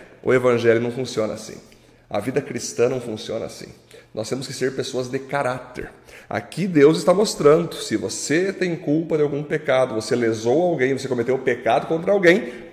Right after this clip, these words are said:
ofereça o sacrifício a mim, Deus, para que eu te perdoe.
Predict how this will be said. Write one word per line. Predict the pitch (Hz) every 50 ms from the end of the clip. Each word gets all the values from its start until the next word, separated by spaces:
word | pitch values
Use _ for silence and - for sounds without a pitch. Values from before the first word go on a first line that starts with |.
| -
ofereça | - 120 123 117 - - 113 101 92 90 104 147 202 - 247
o | 233
sacrifício | - 233 226 226 220 208 - 208 196 - - 190
a | 156
mim, | 131 123 123 135 143 143 156 190 233 240
Deus, | 180 143 127 123 135 160 240 277 - - - - - - - - - -
para | 110 90 95
que | - - 101
eu | 98 117
te | 123 190
perdoe. | 185 190 233 - 330 233 240 190 127 101 -